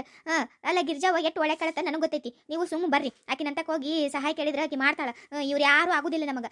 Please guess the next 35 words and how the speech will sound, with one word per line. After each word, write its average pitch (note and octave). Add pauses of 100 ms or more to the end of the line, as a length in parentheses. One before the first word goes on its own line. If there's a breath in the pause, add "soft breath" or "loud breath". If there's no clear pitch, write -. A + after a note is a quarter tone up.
(140 loud breath)
ನಮಗ C4+
ಆಗುದ B3
ಗಿರ್ಜಾ D4
ಒಬ್ಬಕಿನ C4
ಈಗ. C4 (300 soft breath)
ಹ್ಮ್, B3 (140)
ಆ C4
ನಾನ C#4+
ಈ D#4
ಮನಿ D4
ಬರಕ್ C#4+
ಕಾರಣನ C#4
ಆಕಿನ C#4+
ಇದ್ದಾಳ. C4+ (240 loud breath)
ಮತ್ತ್ D4
ಆಕಿ D4+
ಇವಾಗ D4+
ನಮಗ C#4+ (320)
ಮಾಡಂಗಿಲ್ಲನ, C#4
ಏನು D4
ಆಸರ D4
ಆಗಂಗಿಲ್ಲ D#4+
ತಿಳ್ಕೊಂಡ್ರನ? D#4 (280 loud breath)
ಆಕಿ C#4+
ಆಗ B3+
ಅಕ್ಕಳ D4+ (280 loud breath)
ಸುಮ್ಮ E4+
ನಡೀರಿ D4
ಆಕಿನ್ C4+
ಜೊತೆ. B3 (180 soft breath)
ಆಕಿನ್ C#4
ಜೊತೆನ C#4+
ನಾವು C4+
ಇವು D4+
ಇರೋಣಂತ, C#4